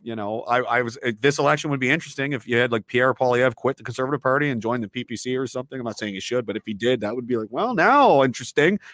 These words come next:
Now I'm gonna pay attention." But until then, I mean, I have every reason to believe that Trudeau's gonna win again.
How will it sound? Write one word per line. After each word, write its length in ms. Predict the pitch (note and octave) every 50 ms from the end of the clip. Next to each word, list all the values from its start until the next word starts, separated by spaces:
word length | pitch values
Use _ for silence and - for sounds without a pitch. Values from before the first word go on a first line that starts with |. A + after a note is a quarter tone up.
| -
Now 180 | - D#3 G#3 C#4+
I'm 60 | D#4
gonna 140 | D4 A#3+ F#3+
pay 180 | D3 F3+ E3+ D#3
attention." 380 | D3+ E3+ F3 F#3+ - - A2 - _ - - _ _ _ _
But 160 | E3 D#3+ D#3
until 260 | D#3 D3 D3+ F3+ F3+ D#3
then, 240 | D3+ E3 D#3+ D3
I 60 | C#3 C3+
mean, 240 | C3+ C3+ C3+ C3
I 100 | C3 C3+
have 120 | C#3 C#3 C3
every 240 | C3+ C3 B2+ B2+ B2
reason 180 | B2+ B2+ A2+ A#2
to 60 | A#2
believe 280 | G#2+ A2+ A#2 A#2+ A#2 A#2
that 120 | A2 F#2 - _ _
Trudeau's 320 | - B2+ B2+ A#2+ A#2+ A2+
gonna 160 | G#2+ A#2+ A#2 G#2+
win 180 | A2 A2+ G#2+
again. 380 | G#2+ G#2 A#2 B2+ C3 C#3 C#3